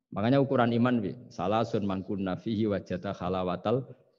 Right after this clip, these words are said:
iman. Ciri utama iman itu nyaman, halawah itu manis. Karena ya itu tadi, apa yang dibawa oleh Quran dan hadis sesuai akal kita. Maka masyhur di kalangan para ulama ada pepatah,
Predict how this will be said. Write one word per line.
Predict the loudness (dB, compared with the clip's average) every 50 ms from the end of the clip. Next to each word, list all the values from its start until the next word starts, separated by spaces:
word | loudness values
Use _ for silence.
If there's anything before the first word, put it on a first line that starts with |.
| _ -4
iman. | -2 0 0 0 -2 -2
Ciri | -2 0 0 2 2
utama | 2 2 2 2 2 2 4 4
iman | 4 6 4 4 4 4
itu | 4 4
nyaman, | 4 4 4 4 4 2 2 0
halawah | 0 0 2 4 4 4 4 4 2 2
itu | 2 2 2
manis. | 2 2 2 0 0 -2 -4 -4
Karena | -4 -2 0 2 2 2 0 -2 -4 -8 -14 -20 _ _ _ _ _ _ _ _ _ _ _ _ _ _ _ _ _ _ _ _ _ _ 4
ya | 4 4
itu | 4 4 2
tadi, | 0 2 4 4 4
apa | 4 4 4 4
yang | 4 4
dibawa | 2 2 4 4 4 6 6 4
oleh | 4 2 2
Quran | 2 0 0 0 0 0 -2
dan | -4 -2 -2
hadis | -2 -2 -2 -4 -4 -2
sesuai | -4 -4 -2 0 0 0 0
akal | -2 -2 -2 -2 -4 -4
kita. | -6 -10 -12 -14 -18 -20 _ _ _ _ _ _ _ _ _ _ _ _ _ _ _ _ _ _ -10 -4
Maka | -2 0 2
masyhur | 2 2 2 2 0 0 0 -2
di | -4
kalangan | -2 -2 0 0 0 -2 -4 -4
para | -2 -2 -2 -2
ulama | -2 -2 -2 0 -2 -2 -2 -4
ada | -6 -8 -8
pepatah, | -6 -6 -4 -4 -4 -4 -2 -4 -4 -6 -6